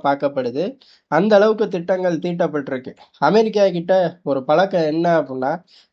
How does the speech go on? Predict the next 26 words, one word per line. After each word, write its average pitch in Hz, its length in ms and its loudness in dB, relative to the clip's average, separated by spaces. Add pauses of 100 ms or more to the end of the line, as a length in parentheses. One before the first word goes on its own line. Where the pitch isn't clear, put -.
ஜெயிக்கவே 220 500 4 (120)
முடியாதுன்னா 185 420 2
இறங்கவே 180 500 2
மாட்டான். 135 380 0
அப்ப 180 280 2
இந்த 151 220 2
ஆள் 170 200 4
வீக்கா 196 320 -2
இருக்கான். 127 460 0 (140)
வீக்கா 180 300 -4
இருக்கிறத 147 520 2
நல்லா 170 560 2
ஸ்மெல் 156 220 -2
பண்ணி 156 400 -2
தெரிஞ்சுதான் 156 640 0
கட்டம் 160 400 0
கட்டி 143 260 -2
உள்ள 143 340 2
இறங்கியிருக்கார்கள். 127 680 -2
ரொம்ப 208 420 0
நாள் 208 260 2
ஹிட் 165 300 -6
லிஸ்ட். 135 560 -6 (600)
ஒருவேளை 196 600 4
இவர் 196 320 0
சமாளிப்பாரு, 180 1080 0